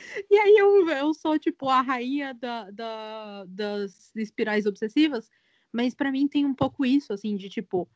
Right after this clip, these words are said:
tanto é que no final, quando mostra a foto do Jack ali, e ele estava ali desde os anos vinte, pra mim isso só é, tipo,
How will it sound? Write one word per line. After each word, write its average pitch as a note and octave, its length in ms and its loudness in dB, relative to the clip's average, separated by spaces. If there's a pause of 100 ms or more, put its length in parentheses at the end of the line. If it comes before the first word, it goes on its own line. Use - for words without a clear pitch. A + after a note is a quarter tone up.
(360)
tanto D4 340 6
é B3+ 240 0
que - 180 -10
no B3 120 -6
final, A#3 360 -6
quando A3+ 260 -8
mostra A3 420 -8
a G#3 40 -6
foto G#3 360 -8
do F#3+ 140 -12
Jack G3+ 420 -4
ali, G3+ 300 -8
e G#3 80 0
ele F#3+ 120 -4
estava G3+ 320 -6
ali G3+ 180 -4
desde G3 340 -4
os G3 60 -12
anos F#3 280 -10
vinte, G#3+ 460 -4 (640)
pra C4+ 200 6
mim C#4 500 2
isso D4+ 200 0
só C4+ 160 -2
é, B3 180 0
tipo, A#3+ 760 -4